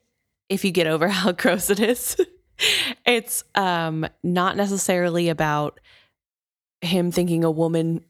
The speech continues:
has found their place as a woman. It's more of Kennit is very self-sufficient and doesn't like to rely on anyone for help. And so it's admitting to himself that this person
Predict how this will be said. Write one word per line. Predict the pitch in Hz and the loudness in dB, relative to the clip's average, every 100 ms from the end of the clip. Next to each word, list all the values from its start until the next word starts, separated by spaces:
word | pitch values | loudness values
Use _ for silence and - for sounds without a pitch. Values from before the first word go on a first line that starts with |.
| - | -4
has | 175 - | -2 0
found | 170 160 | 0 0
their | 160 | 0
place | 151 - 156 160 - | -2 -2 0 0 -2
as | 156 | -2
a | 156 | -2
woman. | 147 147 165 214 233 | 0 -2 0 0 0
It's | - 175 - | -2 -4 -2
more | 165 160 160 | -2 0 0
of | 151 151 160 - - _ | 0 -4 -8 -14 -20 _
Kennit | - - 165 160 151 - | -4 -2 0 0 -2 -2
is | 165 156 | -2 0
very | 160 151 151 | 0 0 0
self-sufficient | 160 - 151 - - - 147 160 156 - | 0 0 -2 -2 -4 -2 -2 -2 -4 -2
and | 156 151 | -4 -2
doesn't | 156 165 | -2 0
like | 156 151 | -2 -4
to | - | -4
rely | 160 151 151 | -2 -2 -2
on | 151 | -4
anyone | - 147 156 175 190 | -2 -2 -2 -2 -4
for | - | -4
help. | 214 240 247 - - | -2 -2 -4 -8 -4
And | 180 | -4
so | 170 160 | -2 -4
it's | 156 156 | -4 -4
admitting | 160 156 160 156 | -4 -2 -2 -2
to | 160 | -2
himself | 160 156 156 - 139 - | -4 -4 -4 -2 -2 -2
that | 151 - | -6 -2
this | 151 - | -2 -4
person | - - 180 - 151 156 147 | -8 -4 -2 -2 -4 -2 -4